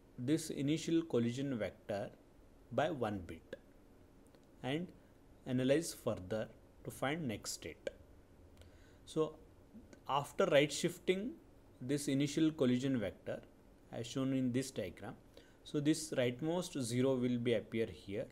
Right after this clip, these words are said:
and all these bits will be shifted one bit position, and so in place of leftmost position, uh, which is kept blank, where zero will be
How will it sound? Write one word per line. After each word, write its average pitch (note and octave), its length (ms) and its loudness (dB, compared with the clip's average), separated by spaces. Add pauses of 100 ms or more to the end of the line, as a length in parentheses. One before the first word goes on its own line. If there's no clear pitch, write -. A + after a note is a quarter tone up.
(560)
and B2 180 -2
all C3+ 280 2
these C3+ 300 0
bits B2+ 380 -2
will A#2+ 100 0
be A#2 140 -2
shifted A2 580 -6
one G#2+ 180 -6
bit A2+ 260 -6
position, G2+ 460 -8 (560)
and C3 240 -2 (460)
so C3 380 0 (160)
in C#3 320 -2 (300)
place E3 240 2
of E3 240 -2
leftmost C#3+ 640 -2
position, B2 500 -4 (500)
uh, B2 120 -4
which A2+ 200 -4
is B2 200 -6
kept A#2+ 260 -2
blank, G#2 400 -6 (580)
where D3+ 260 2 (360)
zero B2+ 280 2
will G#2+ 220 -2
be D3+ 200 -4